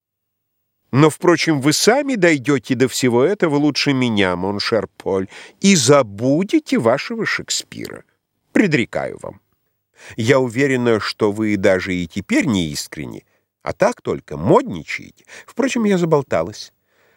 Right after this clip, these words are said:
Побудьте здесь, моншер Поль, я сама схожу наверх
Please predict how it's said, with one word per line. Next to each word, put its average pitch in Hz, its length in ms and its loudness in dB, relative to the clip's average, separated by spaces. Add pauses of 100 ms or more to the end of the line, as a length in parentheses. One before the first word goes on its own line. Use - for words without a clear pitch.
(160)
Побудьте 233 400 -2
здесь, 101 420 -2
моншер 98 480 0
Поль, 226 340 -4 (300)
я 127 200 -2
сама 117 440 -4
схожу 95 380 -4
наверх 107 400 -2